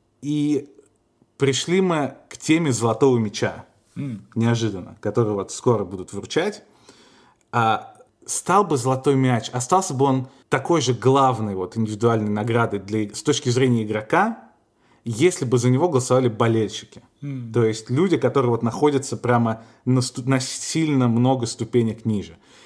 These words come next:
Speaker 1: Понятно, что журналисты — это тоже не совсем то же самое, что вот игроки. Наверное,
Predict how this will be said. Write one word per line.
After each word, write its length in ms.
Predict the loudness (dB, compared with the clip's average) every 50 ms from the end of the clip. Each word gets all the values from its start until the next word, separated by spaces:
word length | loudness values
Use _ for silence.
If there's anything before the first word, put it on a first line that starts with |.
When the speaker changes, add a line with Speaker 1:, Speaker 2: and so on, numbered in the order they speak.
| -16 -6
Speaker 1:
Понятно, 340 | -2 0 0 0 0 0 0
что 180 | -2 -2 0 0
журналисты — 540 | 0 0 0 0 0 -2 -2 -4 -4 -4 -4
это 120 | -4 -2
тоже 240 | 0 2 2 2 2
не 120 | 2 2 0
совсем 500 | 0 -4 -4 -4 -2 0 0 0 0 0
то 120 | 0 -2
же 80 | -2 0
самое, 300 | 0 0 0 0 0 -4
что 220 | -6 -6 -6 -6
вот 140 | -6 -6 -8
игроки. 500 | -8 -6 -6 -6 -8 -6 -4 -4 -2 -2 0
Наверное, 580 | 0 0 2 2 2 0 0 0 -2 -2 -4